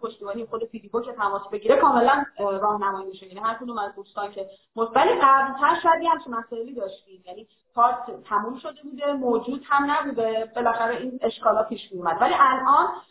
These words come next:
کاملاً از سمت ما هدایت می‌شن و ما اصلاً آماده داریم تجهیزات رو برای اینکه بخوام این، اه، اگه باید ریکاوری بشه، اگه باید چیزی عوض بشه،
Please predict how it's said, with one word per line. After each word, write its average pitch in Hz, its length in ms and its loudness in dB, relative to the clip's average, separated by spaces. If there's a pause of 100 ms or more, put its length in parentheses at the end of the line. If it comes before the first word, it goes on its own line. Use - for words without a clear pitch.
(120)
کاملاً 262 560 4
از 247 180 4
سمت 240 240 2
ما 285 120 6
هدایت 262 480 4
می‌شن 330 320 0
و 262 120 0
ما 302 60 -4
اصلاً 294 300 -6
آماده 240 440 6
داریم 269 280 4 (120)
تجهیزات 214 540 -4 (100)
رو 302 80 -4
برای 220 280 2
اینکه 247 260 2
بخوام 262 400 4
این، 240 220 0 (100)
اه، 185 420 4 (280)
اگه 220 220 4
باید 220 160 6
ریکاوری 196 540 2
بشه، 247 440 0
اگه 202 140 -10
باید 190 140 -10
چیزی 208 360 -20
عوض 202 400 4
بشه، 262 220 -4